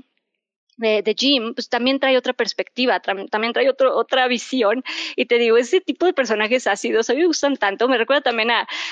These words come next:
a Roy Kent de Ted Lasso. Es que,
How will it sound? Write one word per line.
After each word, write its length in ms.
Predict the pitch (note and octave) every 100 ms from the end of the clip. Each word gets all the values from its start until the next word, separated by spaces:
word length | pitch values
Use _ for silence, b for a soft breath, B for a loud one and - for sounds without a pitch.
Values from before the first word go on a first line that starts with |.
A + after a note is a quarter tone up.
| B
a 340 | A3+ G#3 G3+
Roy 240 | A3 C4 D#4
Kent 440 | - A3+ A3+ D4+ - -
de 180 | G#3
Ted 280 | G3+ A3+ A3+
Lasso. 420 | A#3 G#3 - C4 - B B B B B _ _ -
Es 100 | -
que, 400 | F#4 - G#3 -